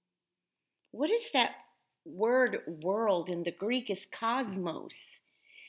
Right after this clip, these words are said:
You so loved the cosmos. Not just humanity, that you gave your only son, but you gave your only son for the cosmos,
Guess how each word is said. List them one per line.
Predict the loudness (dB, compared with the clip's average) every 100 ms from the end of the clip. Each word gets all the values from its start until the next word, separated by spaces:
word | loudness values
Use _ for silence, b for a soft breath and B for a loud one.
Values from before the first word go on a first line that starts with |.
| B
You | 0 2 2
so | -2 2 6 6 6 0 -2
loved | 0 2 4 4 0 -2 -6 -2
the | -4 -4 -8
cosmos. | -8 -6 -4 -4 -2 -2 0 -2 -4 -6 -8 -10 -14 _ _ _ _ _ _ _ _ _ -2
Not | 2 2 2 2
just | 6 6 4 0 -4 _ _ _ _ _ _ _
humanity, | -2 2 4 6 6 8 8 6 6 4 4 2 -4 _ _ _ _
that | -2 0
you | 0
gave | 4 4 4
your | 2 0
only | 0 -2 -4
son, | -4 -2 0 -2 -4 B B -2
but | 4
you | 6 8
gave | 8 8
your | 6 6 6
only | 6 6 6 6
son | 4 4 4 4 4 4 0 0
for | 2 2
the | 0
cosmos, | -4 -8 -2 0 2 4 4 2 0 -4 -6 -8